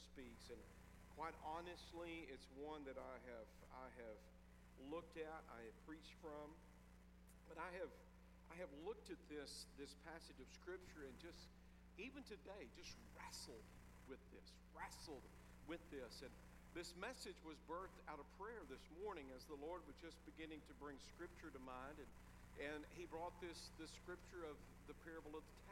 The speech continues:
talent. And so I, I've looked at that, and I know many of you have as well. And, and you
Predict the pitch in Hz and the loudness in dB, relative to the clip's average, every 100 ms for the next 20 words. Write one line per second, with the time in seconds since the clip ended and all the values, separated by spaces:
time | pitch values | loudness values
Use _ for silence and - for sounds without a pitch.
0 | 214 180 - - - - - - - - | -2 -2 -2 -4 -8 -8 -8 -8 -8 -4
1 | 147 156 151 - 196 190 165 - - - | 2 2 2 2 4 6 4 0 -8 -8
2 | - - - - - - - 165 156 156 | -8 -8 -8 -6 -6 -4 -4 -2 0 0
3 | 170 254 - - 151 - 117 104 101 - | 2 2 2 0 0 0 -2 -2 -4 -6
4 | - - - 143 151 170 196 208 196 185 | -6 -6 -4 0 2 2 2 4 4 4
5 | 175 - 170 147 151 135 120 - 131 131 | 2 0 0 2 2 0 -2 -2 0 2
6 | 120 113 - - - - - 143 - 160 | 2 -2 -6 -8 -8 -8 -4 -4 -2 0
7 | 180 | 0